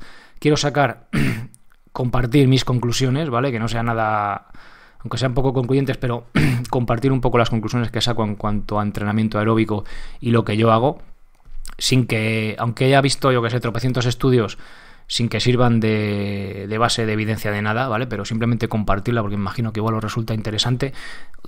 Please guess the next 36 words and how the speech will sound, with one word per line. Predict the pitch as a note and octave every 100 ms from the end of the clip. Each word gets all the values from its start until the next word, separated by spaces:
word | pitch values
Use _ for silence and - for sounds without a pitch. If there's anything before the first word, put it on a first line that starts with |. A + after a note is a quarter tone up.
| -
para | B2+ A#2
tener | A#2+ B2+
otro | A#2+
punto | A#2 A#2+ A2+
más | A2+
de | A2
vista | A#2+ - D#3 -
y | A#2 G#2+
ya | G2+
está, | - F#2+
¿vale? | C#3+ F#3 - - - - - _ - -
<clears throat> | D3+ D#3+ D3
Visto | D3+ F3+ -
este | F3+ F#3
paso | F#3 - E3+ D3+ - _
obligado, | C#3+ C3 C#3 D#3+ D3
entre | C#3
comillas, | C3+ C#3+ C3+ A#2+
¿no? | B2+ F3 - - - -
Eh, | B2 B2 B2 B2 A#2+ A#2 -
y | B2
también | A#2+ C3+ C#3+
he |
de, | C#3 C3+
por | A#2+ B2
la | A#2+ A#2
quema | B2+
de | A#2+
grasa, | B2+ B2
y | B2
también | B2+ B2+ C3+
he |
de | C3+
decir | C3 B2 C3 A#2+ - _ _ _
poco | C#3+ C3+ C3
concluyente, | C3 B2 A#2+ A#2+ C#3 B2 C#3+